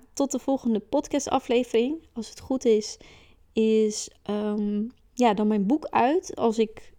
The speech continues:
in oktober geen podcastaflevering meer opneem, dan is mijn boek uitgekomen. Drie november ligt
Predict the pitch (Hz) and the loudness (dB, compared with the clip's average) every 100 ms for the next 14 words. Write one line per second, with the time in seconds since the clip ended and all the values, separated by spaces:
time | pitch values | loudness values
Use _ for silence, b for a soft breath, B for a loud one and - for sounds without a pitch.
0 | - 233 214 - 220 214 208 - 240 226 | -6 -4 -4 -2 2 2 0 0 0 2
1 | 233 - 220 - 208 208 208 214 202 202 | 0 0 -4 -4 -4 -2 -2 0 0 0
2 | 220 226 202 196 202 B B - 220 226 | 2 2 0 -2 -6 B B -4 -2 0
3 | 233 214 294 - 285 285 - 262 269 262 | 0 2 2 4 4 2 2 6 6 6
4 | 262 262 b b b b - - 247 254 | 2 -2 b b b b -14 -2 2 4
5 | 247 233 233 226 - 262 254 220 226 226 | 2 2 0 0 2 2 4 2 2 4
6 | 226 220 - - - | 4 2 -4 -16 -18